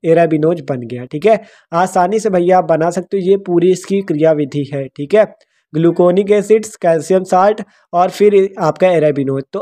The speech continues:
आपने क्या बनाया, छः कार्बन वाले कार्बोहाइड्रेट से पाँच कार्बन वाले,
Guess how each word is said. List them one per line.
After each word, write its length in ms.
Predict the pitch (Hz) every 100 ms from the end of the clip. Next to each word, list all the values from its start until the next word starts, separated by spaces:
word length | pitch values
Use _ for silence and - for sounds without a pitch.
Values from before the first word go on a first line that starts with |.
| 208
आपने 300 | 190 202 220
क्या 180 | 208 202
बनाया, 260 | 196 196 208
छः 260 | - 190 196
कार्बन 380 | 208 196 190 190
वाले 220 | 185 185
कार्बोहाइड्रेट 680 | 185 170 180 170 151 165 165
से 140 | - 185
पाँच 300 | 175 160 160
कार्बन 320 | 165 151 147
वाले, 240 | 135 131